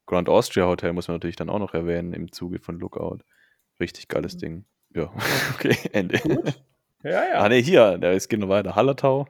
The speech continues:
Speaker 1: natürlich, haben wir auch schon gehabt. Mandala, gutes Zweierspiel.
Speaker 2: Ja, das haben wir zusammen mal gezockt. Fand ich auch nicht schlecht,
Speaker 1: Ja.
Speaker 2: aber es ist, es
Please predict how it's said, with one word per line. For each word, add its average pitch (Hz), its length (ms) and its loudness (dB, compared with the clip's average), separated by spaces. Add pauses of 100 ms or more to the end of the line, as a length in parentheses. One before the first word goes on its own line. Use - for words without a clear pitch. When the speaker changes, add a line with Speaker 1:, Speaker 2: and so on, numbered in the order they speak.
(100)
Speaker 1:
natürlich, 135 560 -8
haben 90 180 -6
wir 85 80 -4
auch 90 80 -6
schon 104 140 -10
gehabt. 101 320 -10 (180)
Mandala, 127 680 2 (560)
gutes - 260 -4
Zweierspiel. 127 640 -2 (680)
Speaker 2:
Ja, 294 160 -4
das 143 140 -6
haben 170 120 2
wir 190 140 0
zusammen 147 320 -4
mal 147 120 -2
gezockt. 139 380 -6
Fand 156 220 -8
ich 160 40 -2
auch 156 100 0
nicht 139 140 -8
schlecht, 147 380 -4
Speaker 1:
Ja. - 60 -16
Speaker 2:
aber 143 160 -2
es 139 100 -8
ist, - 140 -12
es - 60 -14